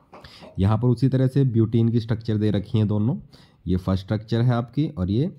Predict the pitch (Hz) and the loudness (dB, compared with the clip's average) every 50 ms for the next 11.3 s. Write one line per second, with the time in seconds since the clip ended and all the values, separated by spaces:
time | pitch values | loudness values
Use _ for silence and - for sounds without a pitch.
0 | - - - - 107 95 95 87 82 78 - - 67 - - - - - - - | -20 -16 -6 -4 -4 -4 -2 -4 -6 -6 -8 -10 -12 -12 -12 -16 -14 -14 -16 -12
1 | - - 131 135 175 127 90 - - - - - - - _ - - - 127 151 | -4 -2 -2 0 0 -2 -4 -6 -12 -20 -20 -20 -20 -20 _ -10 -2 0 2 2
2 | 151 147 - - 120 113 117 - - - - - - - - - - _ _ _ | 0 0 -2 0 2 4 4 2 2 0 -4 -12 -20 -20 -20 -20 -20 _ _ _
3 | _ _ _ - _ _ - - _ - - _ _ _ _ _ - - - - | _ _ _ -20 _ _ -20 -20 _ -20 -20 _ _ _ _ _ -20 -12 -2 0
4 | 160 180 175 - - 143 131 139 - 131 120 120 127 131 135 139 135 - 123 113 | 0 0 0 -2 -2 -4 -2 -2 -2 -4 -2 0 2 2 2 2 2 0 0 0
5 | 113 120 135 131 - - 120 117 - 113 113 120 123 120 - 104 101 104 110 117 | 2 2 2 0 2 0 -4 -2 -2 0 0 0 0 0 0 0 0 0 0 0
6 | 110 110 - - 117 104 90 101 92 90 76 65 - - - - - _ _ - | 0 -2 -4 -2 -2 0 2 2 2 2 2 0 -4 -10 -20 -20 -20 _ _ -2
7 | 120 113 113 117 - 139 139 139 135 127 131 131 135 131 127 120 127 123 127 127 | -2 -2 -2 0 0 2 4 6 6 4 4 2 2 0 0 0 0 0 2 0
8 | 123 131 127 127 131 131 131 143 156 175 175 - - _ _ _ _ _ _ _ | 2 0 0 2 2 2 2 2 0 -2 -6 -10 -18 _ _ _ _ _ _ _
9 | _ _ _ - - _ - 92 87 - - 101 101 - 131 120 117 127 120 110 | _ _ _ -20 -20 _ -4 -4 -2 0 0 -2 0 0 0 0 0 0 0 0
10 | 110 113 110 113 110 107 113 - 107 98 101 95 98 98 101 110 110 - - - | 2 2 2 2 0 0 0 -2 -2 0 0 -2 0 -2 -2 -2 -4 -6 -6 -4
11 | 85 78 80 92 117 156 | -4 -2 -2 -2 -2 -2